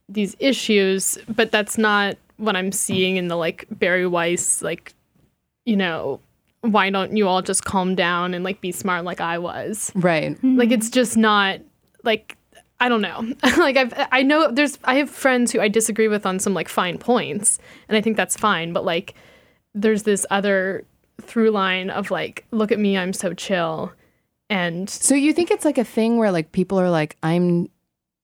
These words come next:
Speaker 2: they're, they're still trying to, like, buy into that, like, "I'm cool" thing, or, like, "I'm, like, a cool chick," or, like, "I'm, like, a hard scrabble, rough around the edges, like,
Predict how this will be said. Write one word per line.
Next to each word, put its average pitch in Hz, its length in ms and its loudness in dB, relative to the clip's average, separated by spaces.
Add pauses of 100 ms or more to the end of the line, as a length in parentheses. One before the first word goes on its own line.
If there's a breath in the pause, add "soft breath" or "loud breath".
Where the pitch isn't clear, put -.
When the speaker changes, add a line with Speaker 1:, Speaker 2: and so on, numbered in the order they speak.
(120)
Speaker 2:
they're, 190 180 2
they're 190 140 2
still 196 220 0
trying 202 180 2
to, 185 60 2
like, 151 180 0
buy 147 220 0
into 147 320 0
that, 151 160 0
like, 147 240 -2
"I'm 151 320 0
cool" 180 520 -2
thing, 349 420 -2
or, 214 140 2
like, 175 180 0
"I'm, 170 120 2
like, 165 140 0
a 143 80 -2
cool 214 480 0
chick," - 500 -4
or, 165 100 0
like, 156 220 -2
"I'm, 165 160 2
like, 156 240 -2 (380 loud breath)
a 143 80 -6
hard 185 320 0
scrabble, 202 440 0
rough 180 220 -2
around 190 160 0
the 180 80 2
edges, 180 380 0
like, 143 180 -2